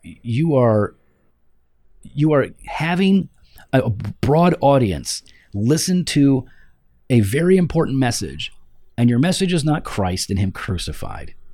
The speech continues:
Your message is, "Let's take back the culture." By the way, one other thing I'll say. Um, I was always troubled and made fun of my fellow Acts twenty-nine churches,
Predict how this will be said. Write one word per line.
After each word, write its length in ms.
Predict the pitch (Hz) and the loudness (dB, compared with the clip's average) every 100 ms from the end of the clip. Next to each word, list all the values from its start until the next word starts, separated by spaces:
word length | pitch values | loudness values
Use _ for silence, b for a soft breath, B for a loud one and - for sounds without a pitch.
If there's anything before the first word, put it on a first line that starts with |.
| - - - - | -20 -20 -20 -6
Your 140 | 107 | -2
message 360 | 127 160 151 107 | 0 0 0 0
is, 300 | 104 98 - - - | 0 -2 -8 -16 -18
"Let's 320 | - 113 131 - | -4 -4 -4 -4
take 280 | - - - | -4 -4 -4
back 180 | 101 | -6
the 80 | - | -6
culture." 320 | - 95 - - B B - | -8 -8 -10 -14 B B -2
By 160 | 151 | 0
the 80 | 135 | 0
way, 80 | 85 | -2
one 200 | 101 110 | -2 -2
other 120 | 87 | -2
thing 140 | 107 | -4
I'll 100 | 76 | -4
say. 220 | - 58 - B B B | -6 -8 -12 B B B
Um, 460 | 104 98 92 90 - - _ b b | 0 2 0 -4 -8 -20 _ b b
I 80 | 127 | 0
was 160 | 131 123 - | 2 0 2
always 380 | 165 175 143 | 4 6 4
troubled 480 | - 165 147 120 110 - | 2 0 4 4 4 0
and 300 | 120 113 113 | 0 4 4
made 200 | 127 117 | 4 2
fun 260 | 156 147 | 2 2
of 300 | 104 104 98 | 2 -2 -2
my 240 | 123 110 104 b b | -2 -2 -4 b b
fellow 400 | - 151 135 120 | 0 2 4 4
Acts 240 | 135 - | 0 -2
twenty-nine 360 | - 120 110 110 | 0 0 2 0
churches, 480 | 143 127 107 101 | 0 0 0 -4